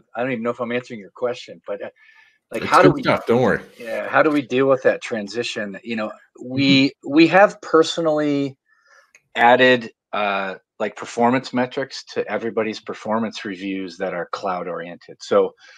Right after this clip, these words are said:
Speaker 2: Okay.
Speaker 1: say you're an A I X developer, you still carry a, a A W S certification objective or something like that, just to
Speaker 2: Mm-hmm.
Speaker 1: bring the whole company into the new world. Um,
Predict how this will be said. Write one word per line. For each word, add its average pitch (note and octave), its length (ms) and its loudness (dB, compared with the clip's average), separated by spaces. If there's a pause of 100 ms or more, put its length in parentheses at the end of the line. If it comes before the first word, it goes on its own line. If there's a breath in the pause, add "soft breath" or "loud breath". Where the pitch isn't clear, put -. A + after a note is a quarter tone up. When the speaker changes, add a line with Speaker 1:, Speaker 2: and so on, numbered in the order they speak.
(120 soft breath)
Speaker 2:
Okay. B2+ 120 -4
Speaker 1:
say A#2 180 8
you're G#2 420 -2
an G2 180 -12
A C#3 160 6
I B2 120 10
X A#2+ 260 4
developer, F2+ 520 -6
you G2 120 -10
still - 260 0
carry D#2+ 320 -6
a, - 320 -16
a F#2 160 -12
A A2 40 -8
W G2 260 -4
S F2 100 -10
certification F2 880 -14 (100)
objective E2 480 -16
or - 120 -16
something G2+ 320 -8
like D#2 200 -18
that, - 160 -18
just E3 200 -4
to C3+ 160 0 (260 loud breath)
Speaker 2:
Mm-hmm. G2 200 -8
Speaker 1:
bring F3+ 340 -2
the D3 100 6
whole C3+ 160 4
company A#2+ 400 0
into G#2 220 -10
the G2 100 -8
new F#2+ 140 -12
world. F2+ 440 -12 (120)
Um, F#2 340 -16